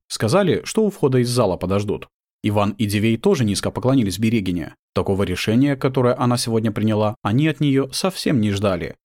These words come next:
Иван был очень благодарен за доверие, так что искренне сказал: «Мне отблагодарить тебя, госпожа, нечем, кроме обещания быть вечно перед тобой в долгу.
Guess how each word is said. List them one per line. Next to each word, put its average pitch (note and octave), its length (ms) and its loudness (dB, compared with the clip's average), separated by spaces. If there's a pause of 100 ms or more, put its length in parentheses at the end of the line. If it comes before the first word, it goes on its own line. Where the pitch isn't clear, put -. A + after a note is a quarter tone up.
Иван G#2 280 0
был A#2+ 200 0
очень A#2 200 0
благодарен C#3+ 500 2
за F#2+ 120 -2
доверие, F#2+ 500 -2 (100)
так D3+ 160 -2
что - 320 0
искренне F#2+ 480 -2
сказал: G2 540 -2 (480)
«Мне G3 260 4
отблагодарить D3+ 640 2
тебя, A#2+ 200 2
госпожа, C3 440 0
нечем, C#3+ 580 0
кроме F3 280 2
обещания F3 640 2
быть A#2 180 -2
вечно D3 320 0
перед F#3+ 320 -2
тобой C#3+ 320 0
в G#2 60 -4
долгу. C3+ 480 0